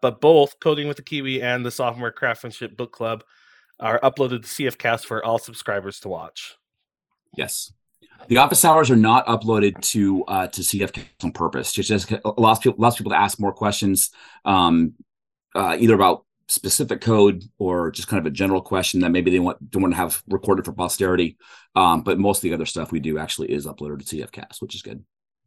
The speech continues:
Speaker 1: Yeah. All right.
Speaker 2: Mm-hmm.
Speaker 1: And in case you missed it, the Mid-Michigan Cold Fusion user groups had Ray Camden,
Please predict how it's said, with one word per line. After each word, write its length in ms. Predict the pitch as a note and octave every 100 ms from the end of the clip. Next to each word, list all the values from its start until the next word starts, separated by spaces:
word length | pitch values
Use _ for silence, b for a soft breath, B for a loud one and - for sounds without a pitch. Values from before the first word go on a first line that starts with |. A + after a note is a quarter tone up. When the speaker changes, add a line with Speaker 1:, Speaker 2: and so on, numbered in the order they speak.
| _ -
Speaker 1:
Yeah. 80 | - _ _ _ _ _ _ _ b b b b b b C#3+
All 80 |
right. 160 | C#3+ G3
Speaker 2:
Mm-hmm. 80 | F3
Speaker 1:
And 100 | F3+
in 60 |
case 260 | E3 G3+ F#3+
you 60 | F#3+
missed 280 | G3+ G#3
it, 200 | B3+ C#4+ - _ _ B2
the 380 | D3 C#3 C#3+ - C3
Mid-Michigan 760 | C#3+ D#3 D3+ D#3+ - - E3
Cold 220 | D#3 D#3+
Fusion 400 | - E3 D3 C#3+
user 220 | C#3 D3+ E3
groups 340 | E3 G3 -
had 540 | - C#3 C3+ C3 D#3 D#3+
Ray 220 | C3 C#3
Camden, 580 | C#3 D3 C#3+ D3 E3